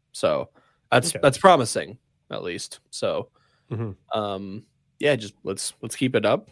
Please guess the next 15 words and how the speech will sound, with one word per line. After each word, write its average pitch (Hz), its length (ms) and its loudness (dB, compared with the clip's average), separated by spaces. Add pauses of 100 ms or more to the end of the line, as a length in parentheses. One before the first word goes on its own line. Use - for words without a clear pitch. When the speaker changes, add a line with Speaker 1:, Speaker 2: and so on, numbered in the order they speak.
Speaker 1:
Let's - 180 -6
maybe 107 200 0
try 107 140 0
to 107 40 -2
make 107 140 -6
that 104 100 -2
a - 60 -6
five - 280 -2
three 139 200 0
win 151 320 -2 (1120)
or 120 160 8
a 98 160 2
four 101 220 0
two 113 220 0
win, 175 320 4